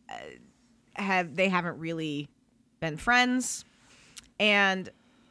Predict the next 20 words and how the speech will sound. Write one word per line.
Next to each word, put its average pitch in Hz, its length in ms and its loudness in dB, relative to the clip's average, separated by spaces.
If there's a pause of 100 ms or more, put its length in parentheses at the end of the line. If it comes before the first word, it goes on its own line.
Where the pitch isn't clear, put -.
(640)
she's 240 400 0
been 226 280 0
carrying 240 380 -2
around 202 260 0
this 190 120 -6
glass 165 520 -4
jar 185 720 0 (160)
and 180 220 -2 (280)
acting 220 380 -2
really 165 280 -8
strange. 165 840 -6
And 180 160 -2
then 175 200 -2
one 185 240 0
day 175 240 0
is 170 180 -6
asking 165 380 -4
Sam 175 280 -6
for 151 220 -8
help, 165 520 -4